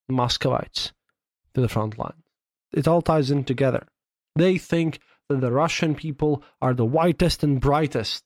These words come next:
of all peoples. It's not about patriotism.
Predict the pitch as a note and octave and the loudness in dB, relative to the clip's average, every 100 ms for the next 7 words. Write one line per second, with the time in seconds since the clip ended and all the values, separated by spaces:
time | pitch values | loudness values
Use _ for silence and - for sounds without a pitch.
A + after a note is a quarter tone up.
0 | _ _ _ _ - A#2 A#2+ A#2+ A#2+ G#2+ | _ _ _ _ -4 0 0 0 -2 -8
1 | - - - _ _ _ _ _ _ _ | -10 -14 -16 _ _ _ _ _ _ _
2 | _ _ _ - - A#3+ A#3 C3+ - D#3 | _ _ _ -6 0 2 2 2 0 0
3 | - C3+ A#2+ - G#2+ G#2+ | 0 0 0 -2 -2 -4